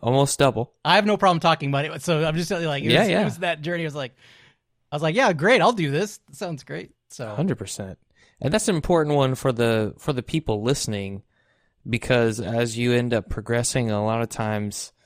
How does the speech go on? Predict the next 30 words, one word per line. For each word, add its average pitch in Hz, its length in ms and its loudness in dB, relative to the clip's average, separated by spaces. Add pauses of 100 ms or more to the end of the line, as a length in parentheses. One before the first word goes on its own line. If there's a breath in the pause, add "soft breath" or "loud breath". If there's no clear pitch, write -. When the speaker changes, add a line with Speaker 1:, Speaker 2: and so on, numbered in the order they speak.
Speaker 1:
S-, 127 400 -2
some 220 200 4
of 214 60 2
the 202 100 4
reason 180 320 4
is 156 160 2
monetary, 143 640 -2
right? 107 360 -2
You 113 180 -2
wanna 123 280 -2
progress 123 380 0
Speaker 2:
Oh, 175 80 2
yeah. 135 80 0
Speaker 1:
your 120 100 2
career 135 500 0
so 135 220 0
that 123 140 0
you 127 160 0
can 135 360 -2
make 143 220 -4
more 139 180 2
money 123 340 -2
and 123 100 -4
have 110 200 -6
more 110 300 -6
earning 107 280 -2
potential, 113 440 -6
but 104 160 -4
also 104 400 -6
do, 107 520 -8